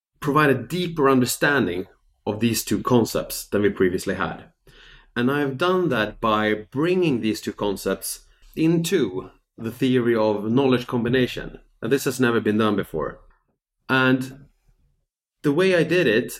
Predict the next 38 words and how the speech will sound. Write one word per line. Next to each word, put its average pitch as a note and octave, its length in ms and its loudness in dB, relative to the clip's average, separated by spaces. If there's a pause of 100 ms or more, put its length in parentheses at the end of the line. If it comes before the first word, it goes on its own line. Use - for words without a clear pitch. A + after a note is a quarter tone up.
and B2 180 2
the C3 60 4
way C#3+ 220 4
I B2+ 120 4
discovered C3+ 540 0
that G#2+ 340 -2
there B2 120 4
is F3 200 -2
a G#2+ 80 -4
potential A2 420 -4
fit F3 300 0
here, - 380 -4 (1000)
is - 580 -2
related C3 500 2
to A2+ 500 0 (240)
the A2+ 80 0
notion A#2 320 0
of G#2 80 -4
objectives A2 880 -2 (100)
and C#3 220 4
the C3+ 60 2
previously A#2 480 0
mentioned G2+ 720 -2 (200)
three C3 360 -2 (120)
categories G#2+ 600 2
of, G2+ 180 0
uh, G2+ 140 2
problems, F2+ 460 2
the G#2 80 -12
technological, A2+ 840 2
the G2+ 100 -2
organizational, G2+ 880 0 (380)
the - 60 -12
commercial. G#2+ 600 0 (640)
What E3+ 140 -2
I E3+ 100 4
basically E3+ 420 0
found A#2+ 580 0